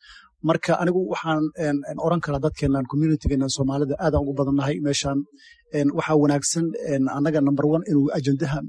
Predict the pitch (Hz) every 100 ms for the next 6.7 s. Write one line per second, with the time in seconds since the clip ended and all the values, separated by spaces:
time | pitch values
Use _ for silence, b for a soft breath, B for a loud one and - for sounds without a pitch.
0 | 175 151 156 - 165 156 160 139 147 170
1 | 156 147 151 165 143 147 156 185 _ B
2 | B _ 165 143 135 - 151 151 156 156
3 | 151 143 135 - 127 139 - 131 - 143
4 | 143 165 156 147 170 156 151 143 143 143
5 | 131 123 - b b b 175 165 160 180
6 | - 202 165 165 196 180